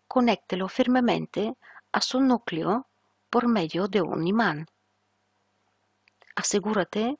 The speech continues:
de que esto esté hecho. Deje un aspecto de su naturaleza multidimensional bajo control y regresa a tu cuerpo con el resto.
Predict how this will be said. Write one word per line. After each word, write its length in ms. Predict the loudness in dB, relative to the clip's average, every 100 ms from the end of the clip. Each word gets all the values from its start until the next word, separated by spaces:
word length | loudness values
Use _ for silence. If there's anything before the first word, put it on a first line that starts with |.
| _
de 120 | -8
que 160 | -4 -4
esto 240 | -6 -8
esté 420 | -8 -6 -6 -2
hecho. 360 | -2 -2 -4 -4 -16 _ _ _ _ _ _ _ _ _ _ _ _ _ _ _ _ _ _ _ _ _ -20 _ _ -2
Deje 320 | 0 0 -2
un 220 | 0 0
aspecto 500 | -2 0 -2 -2 -4
de 120 | -4
su 160 | -4 -4
naturaleza 920 | -4 -2 -2 0 -2 -6 -4 -4 -4 -10 _ _
multidimensional 1120 | -2 0 -2 -4 -2 -2 -2 -2 -2 0 -2 -2
bajo 280 | -2 -2
control 600 | -2 -4 -2 -4 -4 -8 -14 _ _ _ _ _ _ _ _ _ _
y 140 | 2
regresa 540 | 4 4 2 -2 -2 -2
a 40 |
tu 140 | -2 -2
cuerpo 460 | 2 2 0 -6
con 260 | -6 -4 -4
el 220 | -2 -2
resto. 420 | -2 -4 -8 -10